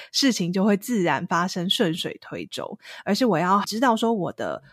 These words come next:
这个聚会前面我要做什么样的准备，然后中间到后面后续的流程应该要怎么做。那我想说这个流程听起来有点抽象，我们不如来举个例子好了。我们黑 coach 的活动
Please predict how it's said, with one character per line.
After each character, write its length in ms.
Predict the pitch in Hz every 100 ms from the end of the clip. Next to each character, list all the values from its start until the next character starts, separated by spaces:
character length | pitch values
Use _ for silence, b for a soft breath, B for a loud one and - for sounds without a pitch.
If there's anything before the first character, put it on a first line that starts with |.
| _
这 120 | -
个 100 | 254
聚 160 | 330
会 220 | 311 285 202
前 400 | - - 143 180
面 340 | 254 269 - -
我 80 |
要 100 | 175
做 140 | 202 214
什 100 | 180
么 60 |
样 100 | 170
的 100 | 190
准 240 | 175 165 -
备， 260 | - 170 82 B B B -
然 100 | 160
后 160 | 175
中 260 | 185 196 208
间 360 | 208 202 196
到 200 | 202 196
后 240 | 185 - 220
面 240 | 214 226
后 200 | 196 220
续 200 | 208 233
的 140 | 185 165
流 320 | 175 156 208
程 380 | - 160 139 165 B B
应 180 | - 196
该 100 | 185
要 160 | 156
怎 160 | 175 -
么 140 | - _
做。 280 | - 175 - _ B B -
那 100 | 208
我 80 |
想 140 | 233 214
说 100 | 254
这 140 | 277
个 60 | 339
流 180 | 208 226
程 180 | 254 233
听 300 | 220 - 320
起 60 |
来 80 | 220
有 140 | 170 208
点 180 | 214
抽 320 | 175 - 220 208
象， 160 | 226
我 60 | 170
们 100 | 170
不 140 | 233
如 160 | 220 156
来 160 | 147
举 240 | 175 - 147
个 160 | -
例 240 | 110 226 180
子 180 | - -
好 300 | - - -
了。 220 | - - B -
我 100 | 180
们 240 | 180 190 214
黑 120 | 302
coach 340 | 302 302 -
的 80 | -
活 240 | 160 160 165
动 240 | 208 180